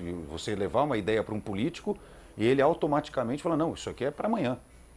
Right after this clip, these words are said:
Então, na hora, ele ligou pra Brasília, na minha frente, falou, "Ó, eu quero que vocês providenciem isso aí, já faço o projeto de decreto legislativo." Então, ele protocolou o pedido de dois plebiscitos. Aí você falou, "Aí, Lula, mas e o gasto disso?"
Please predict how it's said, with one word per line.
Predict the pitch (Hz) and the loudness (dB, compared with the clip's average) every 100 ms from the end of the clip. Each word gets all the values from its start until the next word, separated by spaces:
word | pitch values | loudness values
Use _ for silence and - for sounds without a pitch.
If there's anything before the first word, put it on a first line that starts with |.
| - - - | -20 -20 -6
Então, | 101 135 | -4 0
na | 139 165 | 4 6
hora, | 160 | 6
ele | 135 | 4
ligou | 110 127 | 2 2
pra | 127 | 2
Brasília, | 110 90 120 131 | 0 0 0 0
na | |
minha | 151 135 | -2 -2
frente, | 151 | -4
falou, | 151 151 101 | 2 2 2
"Ó, | |
eu | 90 | 0
quero | 139 151 | 0 0
que | 156 | -2
vocês | 143 | -2
providenciem | 143 127 120 110 131 | -2 -2 -2 -2 -4
isso | 113 104 | -4 -2
aí, | 143 | 0
já | 139 | 0
faço | - 143 151 | 2 0 0
o | 151 | -4
projeto | 120 107 120 | 0 0 0
de | 110 | -2
decreto | 95 - 113 113 | -4 -2 -2 -2
legislativo." | 98 90 98 90 - 147 170 - - - - - - | -6 -6 -6 -6 -4 -4 -4 -10 -20 -20 -20 -20 -10
Então, | 110 101 131 170 - | -8 2 4 4 4
ele | 135 139 | 4 6
protocolou | 143 151 180 214 165 165 - - - - - - - - | 4 2 2 6 6 4 -12 -20 -20 -20 -20 -20 -16 -10
o | 85 | -8
pedido | 107 87 123 117 | -6 -2 -2 -2
de | 98 | -2
dois | 98 151 - | 2 0 2
plebiscitos. | 170 156 - 117 - - - - - | -2 -2 -2 -2 -4 -12 -18 -20 -6
Aí | 139 | 0
você | 147 | 0
falou, | 180 185 | 4 6
"Aí, | 190 | 6
Lula, | 160 | 4
mas | 156 135 | 2 -2
e | 185 - 175 | -6 -8 -6
o | |
gasto | 165 123 165 - - | 2 6 6 4 -4
disso?" | 101 104 87 - | -4 -2 -2 -8